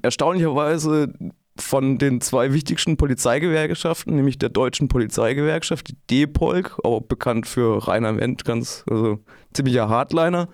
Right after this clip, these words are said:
und der Gewerkschaft der Polizei, die ja zum D-G-B-Dachverband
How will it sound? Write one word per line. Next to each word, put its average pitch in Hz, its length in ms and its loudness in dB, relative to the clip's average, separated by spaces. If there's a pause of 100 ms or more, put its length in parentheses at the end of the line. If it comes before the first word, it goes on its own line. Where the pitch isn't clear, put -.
(420)
und 147 320 0
der 143 180 4
Gewerkschaft 147 540 0
der 123 80 2
Polizei, 139 560 2
die 131 140 -2
ja 127 300 4
zum 127 540 0
D-G-B-Dachverband 120 1160 0